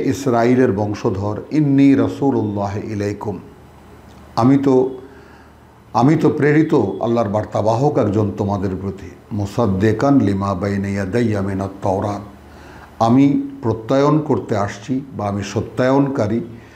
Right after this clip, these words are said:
যা আছে তোমাদের, আমা-, যা আছে সামনে,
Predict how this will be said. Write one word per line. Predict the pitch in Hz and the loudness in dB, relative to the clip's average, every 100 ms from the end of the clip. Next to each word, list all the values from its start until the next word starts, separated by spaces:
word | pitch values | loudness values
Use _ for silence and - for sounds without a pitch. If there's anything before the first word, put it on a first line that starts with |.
| - - - - | -20 -20 -14 -4
যা | 104 123 139 | 0 2 4
আছে | 139 123 - 139 | 4 2 2 0
তোমাদের, | 139 113 104 104 | 0 -2 -2 -4
আমা-, | - 113 110 113 101 | -4 -2 -2 -4 0
যা | 110 | 2
আছে | 123 120 120 | 2 2 -2
সামনে, | 113 120 120 135 135 - | -2 0 2 2 2 -2